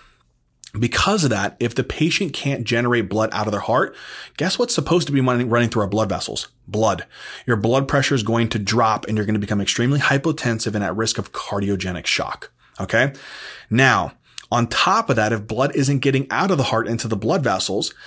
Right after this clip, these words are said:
guess where it decides to go? <laughs> It decides to go backwards and likely into the lungs.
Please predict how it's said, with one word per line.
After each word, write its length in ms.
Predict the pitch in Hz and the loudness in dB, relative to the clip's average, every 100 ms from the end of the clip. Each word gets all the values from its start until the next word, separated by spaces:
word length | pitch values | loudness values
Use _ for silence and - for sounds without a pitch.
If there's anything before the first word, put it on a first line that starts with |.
| - - - | -20 -18 -4
guess 260 | 139 - | -2 0
where 140 | 170 160 | 2 2
it 80 | 135 | 2
decides 440 | 120 135 143 139 | 0 0 0 0
to 80 | 139 | 0
go? 340 | 120 107 101 - | 2 0 -2 -8
<laughs> 40 | - - - 139 | -18 -16 -4 -2
It 80 | |
decides 340 | 127 - 127 117 | 0 2 2 2
to 80 | 123 | 2
go 140 | 117 | 0
backwards 680 | 101 117 120 135 107 107 107 | 2 2 2 0 0 0 0
and 140 | 110 | 0
likely 480 | 107 139 143 104 104 | 2 2 2 -2 -2
into 220 | 104 110 | -2 -2
the 100 | 104 | 0
lungs. 440 | 107 98 80 - | 0 -2 -4 -8